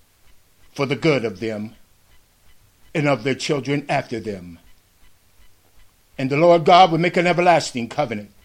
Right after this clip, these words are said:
with mankind, that the Lord God will not turn away from them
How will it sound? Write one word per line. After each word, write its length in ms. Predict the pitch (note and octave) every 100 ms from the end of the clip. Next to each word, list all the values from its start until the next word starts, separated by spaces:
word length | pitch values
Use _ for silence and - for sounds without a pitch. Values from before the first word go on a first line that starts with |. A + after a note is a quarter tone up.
| -
with 160 | A#2 A2
mankind, 720 | C3 B2 B2 C#3+ A2+ G2 F#2 _ - _ _ - - _ _ - - _ - - - - - _ _ _ -
that 160 | C#3 C3+
the 100 | C#3+
Lord 400 | F#3+ A3+ A#3 C3+
God 320 | F3+ F3 D3
will 220 | D3+ E3+
not 260 | D#3 D3+ D3
turn 320 | E3 F3 E3+
away 300 | E3+ C3 G#2+
from 320 | - G#2 G#2
them 400 | G2+ A#2 A#2 A#2+